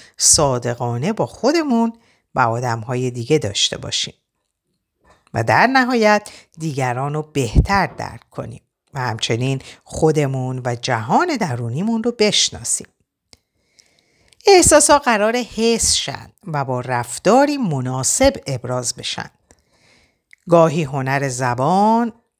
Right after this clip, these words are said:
و رفتاری، اه،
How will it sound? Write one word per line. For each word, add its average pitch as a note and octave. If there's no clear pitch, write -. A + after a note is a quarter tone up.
و C3+
رفتاری، E3
اه، A#2